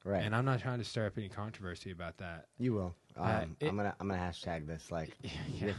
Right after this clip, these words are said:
Speaker 1: you're for
Speaker 2: L-, listen to
Speaker 1: rapists.
Speaker 2: what this
Speaker 1: Yeah.
Speaker 2: asshole has
Speaker 1: Yeah,
Speaker 2: to say about
Speaker 1: exactly.
Speaker 2: Ashley Judd. But it's like, there's inappropriate, and there's you choosing not to go to that dude's hotel room.
Speaker 1: Right.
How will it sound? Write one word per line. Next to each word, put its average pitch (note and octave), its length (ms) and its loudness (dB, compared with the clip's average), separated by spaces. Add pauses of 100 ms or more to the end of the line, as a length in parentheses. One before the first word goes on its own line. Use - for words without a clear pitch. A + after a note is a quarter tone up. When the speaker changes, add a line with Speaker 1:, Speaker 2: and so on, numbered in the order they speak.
Speaker 1:
you're G2 140 0
for - 260 -2
Speaker 2:
L-, E3+ 160 10
listen D#3 280 6
to C#3 40 10
Speaker 1:
rapists. B2+ 40 8
Speaker 2:
what B2+ 180 10
this A#2 180 4
Speaker 1:
Yeah. A2 80 6
Speaker 2:
asshole G#2+ 240 6
has G#2+ 140 8
Speaker 1:
Yeah, G#2 80 6
Speaker 2:
to G2+ 80 8
say G#2+ 180 4
about G2 140 6
Speaker 1:
exactly. F#2+ 300 4
Speaker 2:
Ashley - 20 -4
Judd. F#2+ 240 0 (400)
But C3+ 120 8
it's C3 220 4
like, A#2+ 360 4 (600)
there's B2 260 6
inappropriate, B2 680 2 (1120)
and A2 220 2
there's A2+ 300 4
you A#2 220 4
choosing G#2+ 680 0
not F#2+ 440 2
to F#2 380 -2
go F#2 200 -4
to F2 100 -6
that E2+ 200 -6
dude's E2+ 160 -6
hotel G#2+ 300 -2
room. D2+ 280 -8
Speaker 1:
Right. B2+ 180 0